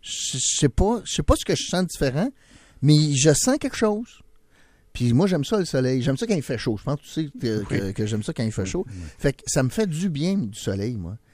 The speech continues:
Speaker 1: Puis
Speaker 2: Oui.
Speaker 1: je sens, je sens quelque chose à l'intérieur
Speaker 2: Oui.
Speaker 1: après vingt minutes de soleil.
Speaker 2: Et je pense que ce phénomène-là que tu ressens, ben, c'est vrai pour tout le monde.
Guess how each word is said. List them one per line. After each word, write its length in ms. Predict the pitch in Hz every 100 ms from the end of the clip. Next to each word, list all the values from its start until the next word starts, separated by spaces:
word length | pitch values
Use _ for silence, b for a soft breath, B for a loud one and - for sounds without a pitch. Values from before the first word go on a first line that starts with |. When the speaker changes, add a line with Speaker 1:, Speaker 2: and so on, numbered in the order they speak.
| b 110
Speaker 1:
Puis 120 | 110
Speaker 2:
Oui. 40 |
Speaker 1:
je 120 | 110 117
sens, 420 | - 175 196 147
je 100 | 123
sens 180 | - 202
quelque 260 | 175 160
chose 260 | 127 160 156
à 60 | 101
l'intérieur 500 | 101 95 92 104 131 - b - 240
Speaker 2:
Oui. 160 | 95 117
Speaker 1:
après 240 | 123 120
vingt 140 | 110 110
minutes 240 | 107 113
de 80 | 104
soleil. 360 | - 90 92 98 - -
Speaker 2:
Et 100 | 110
je 80 | 98
pense 320 | - 123 123
que 260 | - 104 104
ce 240 | - 104
phénomène-là 560 | - 131 104 95 90 92
que 140 | -
tu 260 | 85 - 107
ressens, 420 | 85 80 - 127
ben, 300 | 117 85 87 85
c'est 260 | - 98
vrai 240 | 85 98 107
pour 200 | - -
tout 120 | 104
le 60 | 85
monde. 360 | 98 113 85